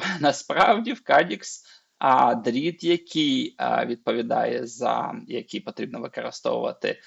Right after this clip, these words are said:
для налаштування камери, він чорний. Зелений — це земля. А, це перше і, і, і майже єдине, що потрібно знати для того, щоб,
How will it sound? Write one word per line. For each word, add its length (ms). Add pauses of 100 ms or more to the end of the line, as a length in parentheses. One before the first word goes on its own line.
(220)
для 180
налаштування 600
камери, 460
він 220
чорний. 580 (600)
Зелений — 600
це 240
земля. 540 (760)
А, 80 (260)
це 180
перше 880
і, 100
і, 440
і 40
майже 420
єдине, 480
що 260
потрібно 480
знати 460
для 200
того, 340
щоб, 360